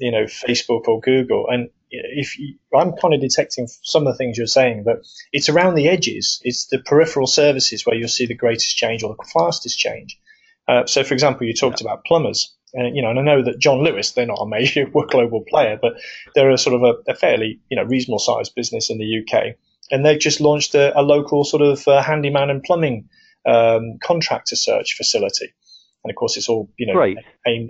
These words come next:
Speaker 1: aim for them to link into their, their homewares, um, sales process. So, and then you've got other people. You've got, you know, there's a company, a little company called Anyvan,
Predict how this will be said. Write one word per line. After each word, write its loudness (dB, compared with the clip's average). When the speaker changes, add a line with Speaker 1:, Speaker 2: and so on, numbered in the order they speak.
Speaker 1:
aim 0
for -2
them 0
to -2
link 0
into -4
their, 0
their 0
homewares, 0
um, -2
sales 2
process. -2
So, 2
and 0
then 0
you've 0
got 4
other 4
people. -2
You've 0
got, 2
you -6
know, -2
there's -6
a -12
company, -6
a -2
little 4
company -4
called 0
Anyvan, 0